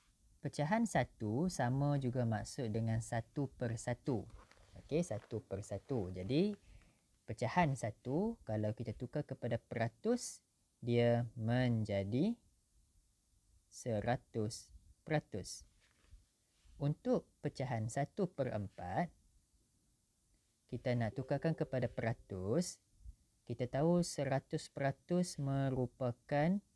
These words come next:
pecahan perseratusnya adalah seratus per seratus. Jadi, kita nak tukar satu per empat kepada pecahan perseratus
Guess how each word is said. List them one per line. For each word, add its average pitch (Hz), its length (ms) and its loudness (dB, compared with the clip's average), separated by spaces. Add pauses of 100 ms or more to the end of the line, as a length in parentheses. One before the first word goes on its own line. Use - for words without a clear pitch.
(140)
pecahan 127 400 -2
perseratusnya 135 800 -2
adalah 120 320 2
seratus 123 960 -4 (240)
per 127 360 2 (120)
seratus. - 800 -2 (960)
Jadi, 117 400 2 (1300)
kita 135 260 -4
nak 120 240 0
tukar 147 640 0
satu - 400 -6
per - 220 -6
empat 123 400 -4
kepada 117 420 -2
pecahan 120 400 -6
perseratus 131 800 -2